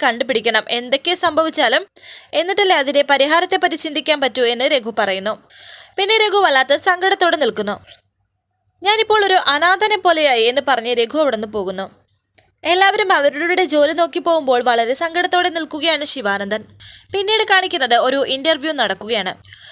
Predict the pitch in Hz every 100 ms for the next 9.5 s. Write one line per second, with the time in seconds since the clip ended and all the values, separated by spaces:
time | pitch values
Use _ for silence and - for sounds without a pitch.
0 | - _ 381 392 415 392 - 202 180 196
1 | - - _ _ 381 427 392 370 381 403
2 | 403 302 262 226 196 - _ - - _
3 | - _ _ - - - - 359 415 311
4 | 240 247 233 226 220 240 240 240 240 -
5 | - - - - - 349 381 403 415 415
6 | 311 277 262 254 202 196 - 285 302 392
7 | 392 339 330 302 339 370 381 359 330 302
8 | 330 285 240 240 294 294 233 269 254 254
9 | - 262 285 277 240